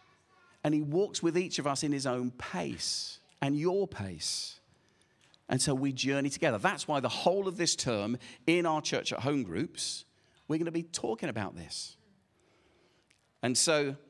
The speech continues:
how do we respond to this? How do we respond? I know the time is gone. Dan, do you wanna kinda come on up? That'd be great. Three, three things I want you to consider in your response to this. Number one,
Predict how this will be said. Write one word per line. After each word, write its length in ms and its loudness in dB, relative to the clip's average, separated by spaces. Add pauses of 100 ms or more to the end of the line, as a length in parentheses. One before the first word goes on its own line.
how 140 4
do 60 2
we 120 4
respond 380 0
to 60 -4
this? 380 -6 (1000)
How 120 -4
do 80 -4
we 140 -6
respond? 360 -8
I 80 -2
know 140 -2
the 80 -8
time 240 -2
is 80 -6
gone. 320 -2 (240)
Dan, 160 2
do 60 -4
you 40 -4
wanna 200 -4 (180)
kinda 180 -4
come 200 -8
on 100 -6
up? 160 -8
That'd 120 -8
be 60 -10
great. 300 -8 (400)
Three, 380 0
three 360 0
things 600 0 (120)
I 140 0
want 180 0
you 80 -2
to 140 -2
consider 420 0
in 160 0
your 140 0
response 800 -4 (320)
to 180 0
this. 560 -2 (260)
Number 240 2
one, 480 2